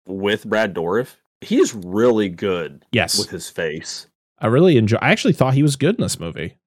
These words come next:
Speaker 1: He, I thought he was
Speaker 2: He's
Speaker 1: great. Like,
Speaker 2: creepy
Speaker 1: I
Speaker 2: as
Speaker 1: was,
Speaker 2: hell.
Speaker 1: during the surgery scenes, like, it's just his little mannerisms he's doing
Speaker 2: Yeah.
Speaker 1: during it. It's like, they're, it's really good. It's like a lot of people just wouldn't do.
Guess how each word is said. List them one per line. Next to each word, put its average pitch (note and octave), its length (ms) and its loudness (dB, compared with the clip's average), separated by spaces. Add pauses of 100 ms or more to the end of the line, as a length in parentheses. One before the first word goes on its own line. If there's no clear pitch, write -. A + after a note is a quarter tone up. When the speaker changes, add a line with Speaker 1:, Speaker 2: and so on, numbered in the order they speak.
(140)
Speaker 1:
He, D#3 140 2 (120)
I G3+ 60 -6
thought B3+ 160 2
he A3 80 0
was D#3 140 2
Speaker 2:
He's - 40 -4
Speaker 1:
great. C#3 320 6
Like, - 100 4
Speaker 2:
creepy - 40 8
Speaker 1:
I - 20 8
Speaker 2:
as F3 60 8
Speaker 1:
was, E3 60 4
Speaker 2:
hell. B2+ 440 4 (680)
Speaker 1:
during F#3 320 4
the D3 80 2
surgery D3 460 2
scenes, E3 420 0
like, A2 220 0
it's A2 100 -4
just B2+ 140 -4
his A#2 100 -4
little A#2+ 160 2
mannerisms B2 640 2
he's C#3+ 180 0
doing C#3 360 2
Speaker 2:
Yeah. C3+ 80 2
Speaker 1:
during G#2+ 180 2
it. C#3+ 140 0
It's A2+ 100 -4
like, G2 160 -2
they're, C3 180 2 (220)
it's B2+ 180 0
really D#3 300 4
good. A#2 340 4
It's F#2+ 120 -6
like B2 100 2
a C3 60 0
lot F3 160 4
of E3 40 0
people C#3+ 220 2
just A2 200 -4
wouldn't G2 320 -2
do. G#2+ 380 0